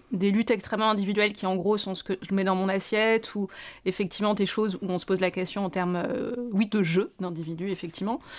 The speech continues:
Mais c'est aussi le fait que, euh, euh, ça n'est pas parce que je ne bouffe pas de poisson ou de viande que pour autant,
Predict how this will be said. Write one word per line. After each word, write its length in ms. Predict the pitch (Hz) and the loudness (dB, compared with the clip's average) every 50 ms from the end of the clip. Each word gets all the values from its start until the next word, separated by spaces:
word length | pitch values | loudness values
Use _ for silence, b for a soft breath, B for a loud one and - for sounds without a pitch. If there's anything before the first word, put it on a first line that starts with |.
| B B B B | B B B B
Mais 140 | 190 208 208 | 2 2 2
c'est 160 | 202 - 190 | 2 2 0
aussi 260 | 202 208 - - 294 | 0 0 2 2 4
le 100 | 254 220 | 4 4
fait 360 | - - 254 254 254 - - | 2 2 2 0 0 0 -4
que, 400 | - - 240 233 240 247 254 - - | -6 -2 0 2 2 2 2 0 0
euh, 720 | 202 190 196 196 196 202 - - - - 139 139 - 185 185 B B B B B B B B B B B B B - - | 0 0 0 0 0 -2 0 0 0 0 0 0 0 0 -2 B B B B B B B B B B B B B -6 -4
euh, 220 | - - - - - - - - - - | -2 -2 -2 -2 -4 -6 -6 -6 -6 -4
ça 180 | - - 196 | 0 2 2
n'est 120 | 196 214 214 | 4 4 4
pas 120 | 233 233 | 4 4
parce 220 | 240 233 220 - - | 2 2 0 0 0
que 140 | 247 240 | 0 2
je 80 | 226 208 | 2 4
ne 80 | 208 196 | 2 2
bouffe 220 | 180 175 185 - | 2 0 -4 -4
pas 140 | - 220 208 | 0 0 0
de 60 | 196 | 0
poisson 420 | - - - 208 196 - - 214 208 | 0 -4 -4 -4 -2 -2 -4 -2 -2
ou 60 | 202 | 0
de 60 | 170 180 | 0 0
viande 320 | 185 220 247 262 269 262 | 2 2 2 2 2 0
que 120 | - - | -2 -6
pour 220 | 202 - - 208 190 | -8 -6 -4 -2 -2
autant, 400 | 202 196 - 240 247 262 277 | 0 2 2 2 2 2 0